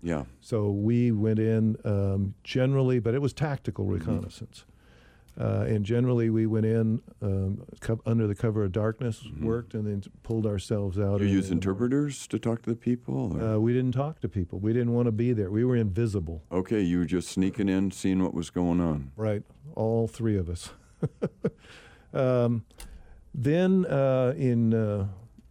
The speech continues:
Speaker 2: late, uh, February, a thing called Tet Offensive occurred.
Speaker 1: Right.
Speaker 2: Uh,
Speaker 1: A
Speaker 2: now
Speaker 1: major offensive led by the North Vietnamese and the Viet Cong.
Speaker 2: Right. Um, it, over the course of that, um,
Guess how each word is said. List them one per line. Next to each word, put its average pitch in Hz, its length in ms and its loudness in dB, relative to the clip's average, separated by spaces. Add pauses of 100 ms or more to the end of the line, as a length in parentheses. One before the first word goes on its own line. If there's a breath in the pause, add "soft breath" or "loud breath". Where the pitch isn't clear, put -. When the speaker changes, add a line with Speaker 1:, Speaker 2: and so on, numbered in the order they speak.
(320)
Speaker 2:
late, 127 440 -2
uh, 113 140 2
February, 120 880 2 (160)
a 104 80 -2
thing 120 240 0
called 110 240 0
Tet 123 160 0
Offensive 101 480 -2
occurred. - 260 -8
Speaker 1:
Right. 80 260 -2 (540 soft breath)
Speaker 2:
Uh, 101 220 -2
Speaker 1:
A 101 40 0
Speaker 2:
now 90 180 2
Speaker 1:
major 101 720 2 (300 soft breath)
offensive 82 920 -2 (340 loud breath)
led 80 220 -2
by 78 140 0
the 78 120 0
North 82 340 0
Vietnamese 78 540 0
and 76 100 -2
the 69 40 -2
Viet 71 260 -4
Cong. - 320 -8 (100)
Speaker 2:
Right. 104 300 -4 (720 soft breath)
Um, 101 420 -4 (280)
it, - 220 -10 (420)
over 165 260 2
the 135 200 2
course 165 440 -2
of 127 120 0
that, 113 440 0
um, 107 460 0